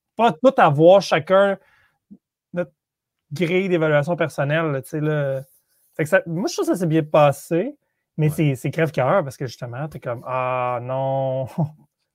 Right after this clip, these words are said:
Speaker 1: peux-tu toutes les mettre en nomination ? » <laughs> Tu sais, t'es comme, « Ça vaut toute la peine », tu sais.
Speaker 2: Ouais, il y a plein de monde qui sont bons, là.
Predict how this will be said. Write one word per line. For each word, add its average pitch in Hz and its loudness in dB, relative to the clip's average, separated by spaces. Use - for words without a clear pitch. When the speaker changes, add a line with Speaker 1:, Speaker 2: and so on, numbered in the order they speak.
Speaker 1:
peux-tu 180 -4
toutes 160 0
les 139 -2
mettre 143 -2
en 131 -4
nomination ? » 135 -6
<laughs> - -16
Tu 262 0
sais, 180 -2
t'es 160 -6
comme, « 147 -2
Ça 165 -2
vaut 160 2
toute 185 -2
la 147 0
peine », 165 -4
tu - -20
sais. 156 -10
Speaker 2:
Ouais, 135 0
il 120 -18
y - -18
a 117 -20
plein 165 -2
de 127 -10
monde 117 -8
qui - -16
sont 104 -10
bons, 113 -6
là. 107 -10